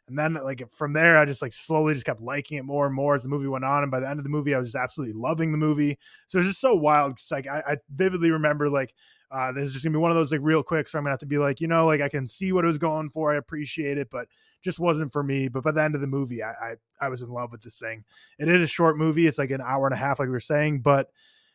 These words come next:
I honestly think it could have benefited personally for me from being, like, a short film. And when people say, hear short film, they might think, like, fifteen minutes, but a short film, I think, is anything under, like, fifty minutes. I think, like, a fifty minute version of this,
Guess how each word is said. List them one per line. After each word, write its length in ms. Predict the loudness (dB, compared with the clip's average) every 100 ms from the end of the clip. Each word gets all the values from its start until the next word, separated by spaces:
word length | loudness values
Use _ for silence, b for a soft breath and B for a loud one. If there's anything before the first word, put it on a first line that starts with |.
| _
I 120 | -2 0
honestly 340 | 0 0 -2
think 160 | 0 -2
it 80 |
could 140 | 0 0
have 80 | 4
benefited 600 | 2 2 -2 0 0 -4 _ _
personally 400 | 0 0 0 -4
for 120 | -2
me 220 | 0 0
from 160 | 0 0
being, 160 | 0
like, 100 | 0
a 60 | -2
short 340 | -2 -2 -2
film. 240 | -2 0 0
And 60 | -2
when 60 |
people 180 | -2 -2
say, 220 | 0 -2 -2 -2
hear 160 | 0
short 280 | 0 2 0
film, 140 | 0 -2
they 60 |
might 180 | -2 -2
think, 100 | -2
like, 160 | -6 -2
fifteen 300 | -2 -2 -4
minutes, 260 | -4 -4
but 100 | -4
a 40 | -2
short 240 | -2 0
film, 160 | 2 2
I 40 |
think, 120 | 0
is 80 | 0
anything 300 | -4 -4 -6
under, 180 | -4 -4
like, 160 | -4 -6
fifty 300 | -10 -6 -4
minutes. 300 | -2 -2 -2
I 40 |
think, 140 | -2
like, 100 | 0
a 60 | 0
fifty 400 | 0 -4 -2 -2
minute 280 | 0 -2 -2
version 300 | -2 -2 -2
of 80 | 0
this, 280 | 0 0